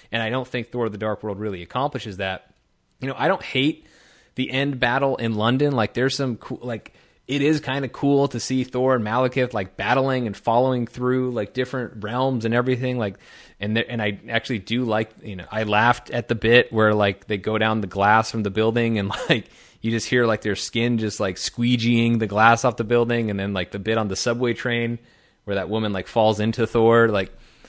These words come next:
there's funny stuff in there, but I, again, that's where I feel like you're covering. Like,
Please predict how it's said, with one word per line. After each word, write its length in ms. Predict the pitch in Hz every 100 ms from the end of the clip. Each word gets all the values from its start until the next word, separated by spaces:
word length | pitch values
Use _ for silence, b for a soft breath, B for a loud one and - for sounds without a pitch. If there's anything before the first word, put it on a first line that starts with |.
| b
there's 220 | 127 175 -
funny 300 | 165 190 170
stuff 340 | - 131 160
in 80 | 131
there, 200 | 110 110
but 160 | 104 110
I, 60 | 107
again, 300 | 123 120 135
that's 160 | 135
where 60 | 143
I 60 |
feel 120 | 131 135
like 160 | 123
you're 80 | 127
covering. 460 | - 165 156 101 95
Like, 180 | 95 92